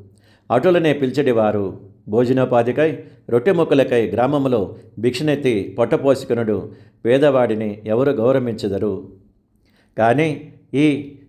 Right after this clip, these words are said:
భిక్షకుడు పరమ విశాల హృదయుడు, ఉదారుడు, ధనాపేక్ష లేస మాత్రం లేని నిరాసక్తుడు. బాహ్య దృష్టికి వారు చంచలునిగాను, స్థిరత్వం లేనివారుగాను కనిపించినను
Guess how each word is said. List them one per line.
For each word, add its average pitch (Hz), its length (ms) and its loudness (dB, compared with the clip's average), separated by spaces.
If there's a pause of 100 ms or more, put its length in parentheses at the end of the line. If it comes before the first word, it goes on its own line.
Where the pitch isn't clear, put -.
భిక్షకుడు 139 440 2
పరమ 143 360 0
విశాల 127 440 0
హృదయుడు, 117 800 0
ఉదారుడు, 113 680 -2 (320)
ధనాపేక్ష 156 580 -2
లేస 127 320 -2
మాత్రం 123 440 -4
లేని 110 400 -4 (200)
నిరాసక్తుడు. 107 840 -2 (680)
బాహ్య 147 280 2
దృష్టికి 139 380 -4
వారు 123 260 0
చంచలునిగాను, 120 920 -2 (300)
స్థిరత్వం 165 440 0
లేనివారుగాను 127 720 2
కనిపించినను 139 720 -6